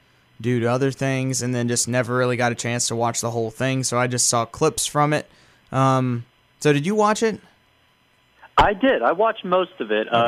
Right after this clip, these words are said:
Speaker 1: Okay.
Speaker 2: YouTube
Speaker 1: Also, yeah,
Speaker 2: T V
Speaker 1: sorry, guys, we're
Speaker 2: actually
Speaker 1: just
Speaker 2: crapped
Speaker 1: jumping
Speaker 2: out
Speaker 1: right
Speaker 2: in the second hour, so I missed the main event,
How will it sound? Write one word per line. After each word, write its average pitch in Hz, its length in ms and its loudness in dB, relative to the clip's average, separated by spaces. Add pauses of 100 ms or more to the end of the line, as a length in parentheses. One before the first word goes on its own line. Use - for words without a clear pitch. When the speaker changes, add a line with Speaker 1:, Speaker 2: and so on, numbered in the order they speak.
Speaker 1:
Okay. 107 60 -4
Speaker 2:
YouTube 127 180 -2
Speaker 1:
Also, 175 240 4
yeah, 160 240 6
Speaker 2:
T 156 40 4
V - 40 4
Speaker 1:
sorry, 185 200 8
guys, 156 260 6
we're 170 120 2
Speaker 2:
actually 208 120 4
Speaker 1:
just - 140 2
Speaker 2:
crapped 123 140 -6
Speaker 1:
jumping 135 320 4
Speaker 2:
out 131 160 4
Speaker 1:
right 143 220 4
Speaker 2:
in 107 120 -12
the 101 140 -6 (100)
second 117 300 -2
hour, 98 460 0
so 123 80 2
I 117 80 2
missed 135 280 -2 (100)
the 139 60 -6
main 127 280 0
event, 104 420 -2